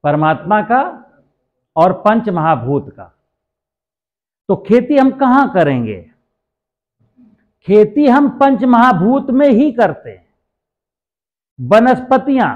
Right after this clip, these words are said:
खेती क्या है? खेती का मतलब है डिफरेंट टाइप की वनस्पतियों को उगाना। वनस्पति जगत, ये मैंने बोला, धरती, पानी, हवा, आकाश,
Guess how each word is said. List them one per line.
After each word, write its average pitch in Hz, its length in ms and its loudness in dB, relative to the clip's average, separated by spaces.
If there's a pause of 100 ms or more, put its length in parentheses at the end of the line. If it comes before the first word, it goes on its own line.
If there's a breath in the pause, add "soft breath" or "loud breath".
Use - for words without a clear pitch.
(220)
खेती 226 420 -2
क्या 262 180 2
है? 277 220 0 (1120)
खेती 233 340 2
का 269 100 0
मतलब 240 400 0
है 262 60 0
डिफरेंट 220 600 -2
टाइप 247 260 0
की 233 100 -4
वनस्पतियों 220 720 -2
को 247 180 -2
उगाना। 233 460 0 (1300)
वनस्पति 247 760 0
जगत, 165 340 -2 (140)
ये 247 120 2
मैंने 175 260 0
बोला, 104 260 -10 (1700)
धरती, 196 400 -2
पानी, 233 360 -2
हवा, 190 280 -2
आकाश, 220 480 2